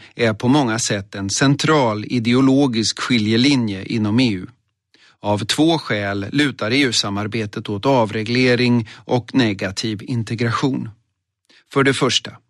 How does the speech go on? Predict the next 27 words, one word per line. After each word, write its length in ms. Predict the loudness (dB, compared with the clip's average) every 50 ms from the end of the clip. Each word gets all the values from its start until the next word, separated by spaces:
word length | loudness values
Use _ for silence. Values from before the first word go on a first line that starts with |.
| _ _ _ _ -20 -20 -16 _
E 200 | -2 0 2 2
U-fördraget, 1120 | 2 0 -2 -4 -6 -4 -2 -2 0 2 2 2 4 2 0 -2 -4 -10 -12 _ -18 -20 -14 -8
operativsystemet 1300 | -8 -6 -4 -2 -2 -2 0 2 2 2 2 2 0 0 2 2 2 2 2 2 2 2 0 -2 -4 -6
om 80 | -2 -2
man 160 | 0 0 0
så 180 | 2 2 0 0
vill, 340 | 0 -4 -6 -6 -12 -16 _ _ _ _ _ _ _ -4
är 240 | 0 0 0 2 2
inte 340 | 2 2 2 2 0 -4 -6
neutralt 720 | -4 -2 -2 -2 0 0 2 2 4 4 2 0 -2 -4
i 60 | -6 -2
förhållande 580 | 0 2 2 2 2 2 0 -2 -2 -4 -4
till 120 | -2 0 0
valet 500 | 2 2 0 0 0 -2 -4 -4 -4 -6
mellan 300 | -4 -2 -2 0 2 2
marknadsreglering 1400 | 2 2 2 0 -2 -4 -4 -4 -4 -2 -4 -4 -4 -2 -2 0 0 0 2 2 2 2 2 2 0 0 0
eller 340 | 0 -2 -2 -2 -2 -2 0
avreglering. 720 | 0 0 0 -2 -4 -2 0 0 0 0 0 -2 -6 -12 _ _ _ _ _ _ _ _ _ _ _ _ _ _ _
Även 440 | 0 2 2 2 4 2 2 2 2
om 220 | 0 0 -2 -4
fördragets 760 | -4 -2 -4 -2 0 0 0 0 -2 -2 -4 -6 -2 0 2 4
mål 480 | 4 4 4 4 2 0 -2 -4 -6 -8
och 200 | -8 -6 -2 -2
uppgifter 640 | -2 -2 -2 -4 -2 -2 -2 -2 -4 -8 -6 -6 -4
breddats 580 | -2 0 0 0 0 2 0 0 0 0 -2
sedan 320 | -2 -2 -2 -2 -2 0 0
nittonhundrafemtiosju 1300 | -2 -2 -2 -4 -2 -2 -2 -2 -4 -4 -4 -4 -4 -4 -4 -4 -4 -4 -2 0 0 2 0 -2 -4